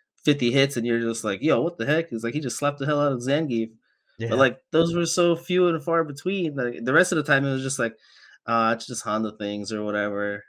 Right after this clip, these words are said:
Speaker 1: And it's
Speaker 2: Yeah.
Speaker 1: just like, not that that really, like, affected me in the end, 'cause I was gonna play whoever the hell I wanted.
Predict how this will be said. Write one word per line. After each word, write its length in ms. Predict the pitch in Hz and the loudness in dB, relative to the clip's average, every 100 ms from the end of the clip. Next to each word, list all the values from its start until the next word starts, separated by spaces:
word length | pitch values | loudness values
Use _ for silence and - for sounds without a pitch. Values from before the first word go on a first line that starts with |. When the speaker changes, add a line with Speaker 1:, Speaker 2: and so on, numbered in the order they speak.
| _ _ 117 | _ _ -6
Speaker 1:
And 120 | 113 | -4
it's 120 | 143 | -4
Speaker 2:
Yeah. 20 | |
Speaker 1:
just 180 | 120 - | -6 -4
like, 180 | 113 113 | -4 0
not 140 | 311 339 | 0 2
that 100 | 220 | 4
that 180 | 151 135 | 4 4
really, 200 | 147 143 | 2 4
like, 200 | 120 113 | 0 -2
affected 500 | 110 - 139 131 - | -6 -4 -4 -4 -6
me 180 | 120 139 | -4 -2
in 120 | 123 | -2
the 140 | 113 | -2
end, 160 | 113 139 | -2 -4
'cause 100 | 120 | -4
I 80 | 107 | -4
was 100 | 127 | -4
gonna 180 | 123 107 | -4 -8
play 200 | - 113 | -4 -4
whoever 260 | 117 110 107 | -2 -2 -4
the 40 | 110 | -6
hell 120 | 107 | -4
I 80 | 95 | -4
wanted. 420 | 85 110 143 156 | -6 -6 -6 -10